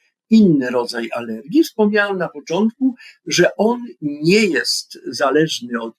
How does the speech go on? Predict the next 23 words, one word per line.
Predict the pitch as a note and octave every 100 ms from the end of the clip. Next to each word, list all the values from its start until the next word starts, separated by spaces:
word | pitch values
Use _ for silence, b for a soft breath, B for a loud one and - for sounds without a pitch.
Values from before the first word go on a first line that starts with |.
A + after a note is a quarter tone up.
| _
I | E3
G | B2+ - -
E | A2 A2+ A3 -
albo | D#3+ D#3 D#3
nie | E3+ F#3+
w | -
takim | - D3+ - B2+
samym | - C3+ A#2+ A2+
stopniu. | A2 - - _ A3 D4+ b b b
On | - A3 B3+
jest | A#3 F3 G#3 - A#2+
zależny | B2+ A#2 C3 G3+ G3+ G#3+ G#3+
od | D#3+ F#3+ - _ _
mechanizmu | C3+ C#3 B2+ D3 A3+ A3 A3 A3 - _
nadwrażliwości | C3+ C#3 A#2+ A2+ B2 A#2 A#2 A#2+ F3+ - D3
typu | - D3 D#3+ D3 _ _ -
późnego, | E3+ - - C#4 A#3 - - _
komórkowego | D3+ E3 D#3+ - D3+ D#3 D#3 A#2
mechanizmu, | A2 - - C3 G#3 G3+ G#3 G3 b b b _
e, | - C3 B2 B2 -
ale | C3+ C3+ C3
nadwrażliwość | C3+ C#3 B2+ A#2 D3+ E3+ D#3+ -
typu | C#3 - C#3